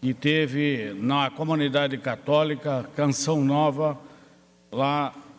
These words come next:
no interior de São Paulo. A maior comunidade do Brasil, que tem uma rede de televisão e que tem os valores cristãos muito fortes. E que, lógico, tem lá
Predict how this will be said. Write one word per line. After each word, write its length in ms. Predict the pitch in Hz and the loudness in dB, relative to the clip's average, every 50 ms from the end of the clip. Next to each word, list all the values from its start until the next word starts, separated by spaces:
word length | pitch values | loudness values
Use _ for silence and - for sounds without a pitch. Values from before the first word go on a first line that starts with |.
| - - - | -20 -20 -10
no 120 | - 117 135 | -4 0 0
interior 420 | 139 117 139 147 139 143 147 143 | 0 0 0 -2 2 2 0 0
de 80 | 139 143 | 0 -2
São 180 | - 151 143 | -4 -2 -2
Paulo. 320 | 127 - 120 101 90 87 87 - | -2 -2 -4 -4 -4 -6 -8 -4
A 60 | 165 | 2
maior 240 | 170 180 185 185 185 | 4 4 4 4 4
comunidade 580 | - 165 160 156 151 143 131 123 143 135 127 120 | 0 -2 -2 0 0 0 2 2 2 2 0 -2
do 140 | 117 113 | -6 -6
Brasil, 440 | 110 113 110 107 101 90 131 165 165 | -4 -4 -4 -4 -2 0 0 0 0
que 120 | - - - | 0 -2 -4
tem 140 | - 139 | -4 -2
uma 160 | 135 131 123 107 | 0 0 -2 -2
rede 380 | 95 117 147 160 147 127 120 | 0 0 0 0 0 -2 -6
de 140 | 101 104 107 | -10 -12 -10
televisão 720 | 98 - 110 104 101 87 90 87 - 101 139 151 156 156 147 - - - - - - - - - | -8 -6 -6 -6 -6 -10 -10 -8 -2 0 0 0 0 -4 -8 -12 -20 -20 -20 -20 -20 -18 -10 -6
e 80 | 139 139 | -4 -2
que 100 | 160 185 | -2 0
tem 160 | 151 175 180 | 2 2 2
os 140 | 180 165 127 | 2 0 2
valores 500 | 123 143 139 135 147 156 143 143 139 - | 2 2 4 4 2 2 2 0 -4 -4
cristãos 600 | - 139 127 113 - - 151 151 151 147 - - | -4 -2 -2 -2 -2 0 2 2 2 0 0 2
muito 260 | 131 156 165 143 - | 2 2 2 2 -2
fortes. 580 | - - 135 143 131 123 107 - - - - - - - - - - _ _ _ _ - | -4 0 2 2 2 2 0 -4 -12 -20 -20 -20 -20 -20 -20 -20 -20 _ _ _ _ -10
E 100 | - 131 | -8 -6
que, 140 | 131 - 180 | -2 0 2
lógico, 540 | 165 156 160 165 170 160 - - 170 165 156 - - - - - - - - | 4 4 4 4 4 0 -2 -6 -8 -8 -8 -10 -14 -20 -20 -20 -20 -14 -4
tem 220 | - 156 170 175 160 | 0 2 2 4 4
lá 440 | 147 143 147 160 160 156 143 120 | 2 4 4 2 2 0 -2 -6